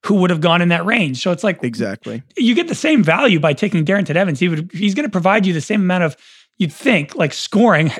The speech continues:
Speaker 1: if Derrick Henry or Dalvin Cook goes down. So might as well just take the latest good handcuff you can get. He's still in maybe that tier one of handcuffs.
Speaker 2: Yeah, I think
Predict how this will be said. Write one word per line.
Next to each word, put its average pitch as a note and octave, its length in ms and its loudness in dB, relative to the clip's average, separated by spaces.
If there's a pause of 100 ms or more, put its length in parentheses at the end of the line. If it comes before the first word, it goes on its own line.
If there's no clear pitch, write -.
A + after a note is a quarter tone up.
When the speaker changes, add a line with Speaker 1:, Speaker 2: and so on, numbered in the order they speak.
(200)
Speaker 1:
if F#3 260 0
Derrick F3 240 2
Henry E3+ 280 2
or F3+ 260 0
Dalvin D3+ 360 -2
Cook E3+ 160 -6
goes C3 180 -6
down. D#3 300 0
So - 120 -8
might F#3+ 160 0
as C#4 60 -2
well A#3+ 100 -2
just F#3+ 140 -4
take G#3 240 0 (260)
the F#3 80 2
latest F#3 580 0
good F3 180 0
handcuff E3 420 0
you F3+ 120 -2
can C#3+ 180 -6
get. G3+ 300 -4 (120)
He's B3+ 200 0
still D#4+ 240 0
in G#3 80 4
maybe G3+ 220 2
that F3+ 180 0
tier G#3+ 260 2
one F3 220 0
of C#3 80 -10
handcuffs. G3 580 -6 (540)
Speaker 2:
Yeah, F3 140 2
I - 20 4
think G#3 140 0